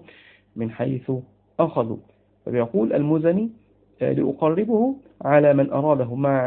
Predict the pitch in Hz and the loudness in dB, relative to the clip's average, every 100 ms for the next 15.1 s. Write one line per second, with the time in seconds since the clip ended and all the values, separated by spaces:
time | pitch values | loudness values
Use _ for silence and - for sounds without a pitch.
0 | 131 131 147 185 185 190 254 - _ _ | 0 0 4 4 4 2 0 -4 _ _
1 | _ _ _ 139 170 160 156 135 131 131 | _ _ _ 0 2 2 0 0 -2 -4
2 | 131 151 175 135 107 107 - 123 135 131 | -4 -2 -2 -2 -6 -10 -10 -10 -6 -4
3 | 147 147 147 180 208 208 240 233 - _ | -4 -2 2 2 2 0 -2 -6 -20 _
4 | - 131 131 - 139 160 165 147 156 160 | -4 -2 -2 -2 2 2 2 0 0 0
5 | 165 _ _ _ 147 151 131 139 - 123 | -4 _ _ _ -4 -2 -2 -2 -2 -2
6 | 147 143 139 143 - 117 117 - 135 135 | 0 2 0 -2 0 -2 -2 0 0 0
7 | - 143 123 117 110 95 - 110 107 190 | -2 -6 -4 -4 -6 -8 -16 -10 -4 0
8 | 220 233 220 - - - _ 170 151 143 | 0 -2 -8 -10 -18 -18 _ -4 -2 -2
9 | 165 - - _ - 113 127 147 139 135 | -4 -10 -20 _ -10 -4 0 0 0 2
10 | 151 147 165 156 139 170 165 160 151 120 | 2 2 -2 -2 -2 0 0 0 0 0
11 | - - _ _ _ _ _ _ _ _ | -6 -12 _ _ _ _ _ _ _ _
12 | _ _ _ _ _ _ - _ _ _ | _ _ _ _ _ _ -20 _ _ _
13 | - 147 139 - 214 190 156 165 160 196 | -6 -6 -2 0 2 4 2 2 2 2
14 | 196 170 151 143 135 165 151 135 127 117 | 4 2 2 2 0 0 0 -2 -4 -4
15 | 113 | -6